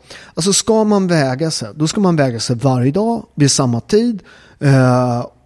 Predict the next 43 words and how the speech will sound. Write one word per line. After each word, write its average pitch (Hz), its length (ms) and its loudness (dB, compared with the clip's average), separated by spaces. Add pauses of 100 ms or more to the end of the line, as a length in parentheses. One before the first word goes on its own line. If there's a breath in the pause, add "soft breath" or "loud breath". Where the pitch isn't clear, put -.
och 143 120 -4
så 143 120 -2
ser 131 260 0
man 120 180 -2
liksom 117 440 -10
vad, 123 340 -2
vad, 117 400 -2
eh, 127 640 -12 (240)
vad 135 220 2
man 117 140 -2
liksom, 113 540 -10
eh, 127 340 -12 (840 soft breath)
eh, 120 320 -10 (1040)
vad, 123 300 0
vad 120 240 0
man 113 200 0
liksom, 113 380 -10 (260)
vad 127 220 -2
man 117 160 0
väger. 113 220 -10
För 156 120 -2
att 147 80 -4
det 175 80 -2
kan 190 160 -2
skilja 156 340 0
sig 117 140 -12
på 120 80 -12
vätska, 147 600 -2 (280 loud breath)
det 135 100 -8
kan 117 80 -6
skilja 123 320 -2
sig 113 140 -10
på 110 40 -10
vilket 107 340 -10
dygn 170 400 2
man, 147 220 0
man, 135 220 0
man, 131 460 -4
vätska 131 360 -2
man 120 140 0
har 120 80 -2
i 120 40 -6
kroppen, 180 440 -2